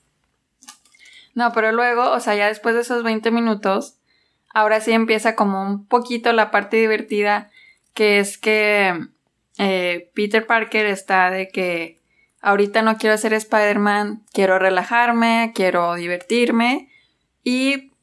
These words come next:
coincide que como parte de, pues, de su vida en la escuela, los van a llevar a un viaje de ciencias, que también es como tipo de graduación, ¿no? O sea, como que ya se está graduando y lo llevan a un viaje de ciencias y por eso se van a ir a,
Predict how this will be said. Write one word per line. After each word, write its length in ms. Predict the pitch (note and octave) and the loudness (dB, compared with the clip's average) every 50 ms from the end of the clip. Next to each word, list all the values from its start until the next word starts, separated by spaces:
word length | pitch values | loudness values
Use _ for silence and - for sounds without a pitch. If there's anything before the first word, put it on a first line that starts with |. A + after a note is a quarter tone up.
| _ _ _ _ _ _ | _ _ _ _ _ _
coincide 640 | - A#3+ A3+ A3 A3 A3 - B3 A#3 A3+ A3+ A3+ A3+ | -2 0 0 0 0 -2 0 0 2 2 2 2 0
que 140 | A3+ A3 G3+ | -2 -4 -4
como 360 | - F#3 F3 F3 E3+ E3 - | -2 -4 -4 -4 -4 -4 -2
parte 340 | - F#3+ F#3+ F3+ - - G#3+ | 0 0 0 0 -2 -2 -2
de, 400 | G#3 G#3 G#3 G#3 G3+ F#3+ F#3 F3+ | 0 0 0 0 0 0 0 0
pues, 200 | E3+ F#3+ F#3 F3+ | 0 0 0 0
de 120 | F#3 F#3 | -2 -2
su 160 | F#3 - G#3 | -2 0 0
vida 420 | G#3+ A3+ A3 A3 G#3+ G#3+ A3 G#3+ G#3 | 2 2 2 2 2 2 2 2 2
en 100 | G3+ F#3+ | 0 -2
la 80 | F3+ | -2
escuela, 640 | F3+ F3+ - - A3+ A3 G#3 G3+ G#3 A#3 C4+ - - _ _ - - - _ | -4 -6 -4 -2 0 0 2 2 2 2 0 -2 -8 _ _ -20 -20 -8 _
los 140 | - G3+ G3+ | -2 0 0
van 140 | G#3+ G#3 G#3+ | 0 0 0
a 60 | G#3 | 0
llevar 220 | G#3 G#3 G3+ G3+ | 0 2 2 2
a 60 | G3+ G3+ | 2 2
un 140 | G3+ G#3 G3+ | 0 0 2
viaje 400 | G3 F#3+ F#3+ F#3+ - G#3 G3+ F#3+ | 2 2 2 0 -2 -4 -4 -2
de 100 | F#3+ F#3 | -2 -2
ciencias, 760 | F#3 - A3+ A3 A3+ G#3 G#3 G3+ G3+ G3+ G3+ G3+ - - _ _ _ - | 0 0 0 0 0 -2 -2 -4 -4 -4 -6 -8 -10 -18 _ _ _ -2
que 100 | - G#3+ | -2 0
también 320 | G#3+ G#3+ G#3 G3+ G3+ G3+ G#3 | 0 0 0 0 0 0 -2
es 120 | A3 G#3+ | -4 -4
como 260 | - B3 A3+ G#3+ G#3+ | -2 0 0 0 0
tipo 240 | G#3+ A#3+ G#3+ A3 A3 | -2 -4 -4 -2 0
de 80 | G#3+ G#3+ | 0 0
graduación, 580 | G3+ F#3+ F3+ F3+ F3 F3 - - G3+ F#3+ F#3 | 2 2 2 2 2 0 -2 -4 -6 -6 -4
¿no? 80 | F3+ F3 | -6 -6
O 40 | F3 | -6
sea, 120 | - F3+ | -6 -6
como 240 | - F#3 F#3 F3+ F3+ | -4 -4 -4 -4 -4
que 100 | - F#3+ | -2 -2
ya 80 | F#3+ | -2
se 80 | F#3+ F#3+ | -2 -2
está 160 | - - G#3+ | -4 -2 -2
graduando 640 | G#3+ G#3+ G#3+ G#3+ G#3 G#3 G#3+ G#3+ A3 A3+ A#3+ C4 C#4 | 0 0 0 0 0 -2 -2 0 0 0 0 0 0
y 220 | C4 A3 F#3+ - - | 0 -2 -4 -4 -4
lo 140 | - F#3 F3+ | -4 -4 -2
llevan 360 | F3+ F#3 F3+ F3+ F#3+ G3 G3+ | -2 -2 -2 -2 -2 0 0
a 40 | G3+ | 0
un 100 | G3+ G3+ | 2 2
viaje 220 | G3+ G3 - G#3+ | 0 0 0 -2
de 80 | G3+ G3 | -4 -4
ciencias 480 | - - G#3+ G#3+ G#3+ G#3 B3 C4 C4 - | -4 -4 -4 -4 -4 -4 -4 -6 -6 -6
y 100 | - - | -8 -6
por 180 | - F3+ E3+ | -2 -2 -2
eso 120 | F3+ F3 F3 | -2 -4 -4
se 140 | - G3+ | -2 0
van 180 | F#3+ F3 F3 F3 | 0 0 0 -2
a 100 | F3+ F3+ | -6 -6
ir 160 | F3+ F3+ F3+ F3+ | -6 -6 -6 -6
a, 240 | F3 F3 F3 - | -6 -6 -10 -14